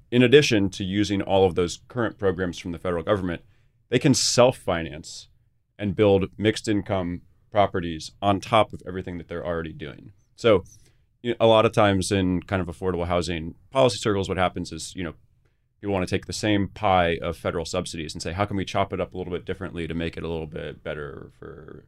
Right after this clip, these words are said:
this person or that person?" What this is, is a just completely separate pie. And the model is essentially just going out and being a participant in the housing market, right? And building these mixed income projects because of the tools, access to capital,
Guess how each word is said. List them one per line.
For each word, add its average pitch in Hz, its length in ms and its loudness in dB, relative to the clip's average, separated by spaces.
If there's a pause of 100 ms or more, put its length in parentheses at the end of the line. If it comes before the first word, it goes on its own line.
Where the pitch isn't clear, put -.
(300)
this 107 140 -6
person 87 280 -2
or 82 60 -4
that 82 180 0
person?" - 280 -14 (180)
What 107 160 -4
this 123 220 2
is, 104 240 2
is 95 160 -2
a 98 40 -2
just - 300 -8
completely 113 300 0
separate - 420 -2
pie. 87 520 -4 (100)
And 87 260 -6
the 92 80 -4
model 107 460 6
is 87 340 -4 (160)
essentially 95 320 -4
just 82 240 -6 (220)
going 101 240 4
out 92 100 2
and 92 100 -6
being 92 140 -4
a 78 40 -12
participant 92 640 -12 (140)
in 123 120 6
the 95 60 6
housing 90 280 2
market, - 320 -12 (400)
right? 87 160 -4
And 90 140 -4
building 92 260 4
these 85 180 -4
mixed 92 220 -8
income 85 320 -6
projects 80 640 -8 (480)
because 101 320 2
of 92 160 -2
the 85 300 0 (500)
tools, 101 360 0
access 85 340 -6
to - 80 -16
capital, 92 640 2